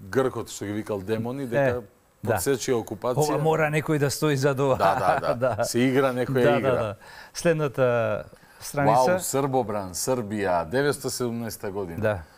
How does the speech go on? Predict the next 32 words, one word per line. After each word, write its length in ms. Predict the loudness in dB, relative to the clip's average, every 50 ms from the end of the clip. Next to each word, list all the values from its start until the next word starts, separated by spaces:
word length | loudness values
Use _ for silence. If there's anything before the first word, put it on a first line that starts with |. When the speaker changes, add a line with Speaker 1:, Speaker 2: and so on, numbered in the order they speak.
| -20 -20 -20 _ -4
Speaker 1:
Пратеникот 520 | -4 -2 0 0 0 0 0 0 0 0
во 100 | 0 0
германскиот 640 | 0 0 0 2 2 0 0 -2 -2 -2 -2 -2 0
Рајстаг, 460 | 0 0 0 0 -2 -6 -8 -10 -10 -10
Херман 440 | -4 -2 -2 -2 0 -2 -2 -2 -2
Вендел, 440 | -2 -2 -2 -2 -4 -6 -6 -8 -12 _ _ _ _ _ _ _ _ _ -14
во 360 | -8 -6 -4 -4 -4 -6 -10 _ _ _ -20 -16 -4
Форвертерс 800 | 0 0 0 0 0 -2 -2 -2 -4 -4 -6 -8 -8 -8 -8 -10 -10
Speaker 2:
Не, 80 | -10 -12 -14 -8
Speaker 1:
напишал. 600 | -6 -6 -4 -2 0 0 0 0 -2 -8 -10 -10 -12 -6
Speaker 2:
добро, 220 | -2 -2 -2 -2 -4 -4
ајде, 240 | -2 -2 -2 -2 -6
прочите 440 | -6 -4 -4 -4 -4 -8 -8 -6 -6
го, 60 | -6 -6
да. 180 | -6 -8 -10 -14 _ _ _ _ -14
Тоа 180 | -2 2 2
е 100 | 4 4
Speaker 1:
Статија 100 | 4 2
Speaker 2:
негов 160 | 2 2 2 0
Speaker 1:
под 60 | 2
Speaker 2:
став, 80 | 2 0 0
Speaker 1:
наслов, 200 | 0 0 -6 -6
Speaker 2:
да. 60 | -6 _ -20 _ -6 -2
Speaker 1:
а? 160 | -2 -2 -2 -4 -12 -20 -20 -20 -20 -20 -10 -2
Speaker 2:
Ова 220 | 0 2 2 2
е 40 | 0
став 260 | 2 2 0 0 2
на 160 | 0 -2 0
Вендел, 480 | 2 2 0 2 2 2 2 2 0 -2
кој 320 | -2 0 0 2 2 2
вели 280 | 2 2 2 2 2 0
дека 460 | 0 -2 0 2 4 4 4 2